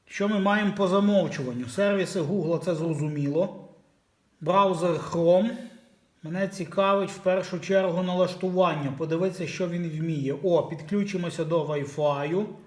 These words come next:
Цікаво працювати зі стилусом, котрий має такий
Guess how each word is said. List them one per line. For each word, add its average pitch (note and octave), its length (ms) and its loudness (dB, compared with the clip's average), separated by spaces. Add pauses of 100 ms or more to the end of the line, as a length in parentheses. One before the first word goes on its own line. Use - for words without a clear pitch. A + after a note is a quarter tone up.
(640)
Цікаво E3+ 480 0
працювати G#3+ 640 0
зі D#3 120 0
стилусом, F#3 560 0
котрий D#3+ 340 -2
має F3 300 -2
такий D#3 440 -4